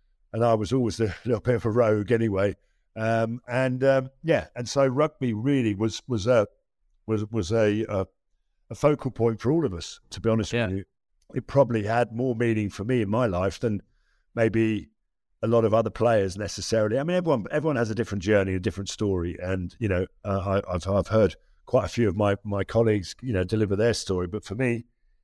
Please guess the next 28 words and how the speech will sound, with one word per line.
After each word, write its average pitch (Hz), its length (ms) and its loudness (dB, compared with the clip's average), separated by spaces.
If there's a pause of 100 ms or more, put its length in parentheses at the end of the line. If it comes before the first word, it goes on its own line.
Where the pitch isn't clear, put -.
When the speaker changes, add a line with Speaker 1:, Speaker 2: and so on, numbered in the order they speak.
(140)
Speaker 1:
it 113 120 -2
was 98 140 -4
about, 98 460 2
um, 101 340 -2 (380)
yeah, 101 200 -4
it, 110 260 -6
it, 117 180 -4 (380)
I, 139 200 2
I 131 120 2
was 143 140 0
driven 123 320 0
by 113 200 4
a 110 40 0
much 120 240 -6
higher 113 240 2
purpose 117 500 0
than 101 140 -8
just 92 240 -4
rugby, 92 380 -2 (360)
about 107 240 4
honouring, 104 500 2 (100)
you 107 100 -6
know, 90 160 -4
the 95 240 -4 (1040)
life 127 240 4
of 113 60 -4
my 117 100 2
sister. 135 440 0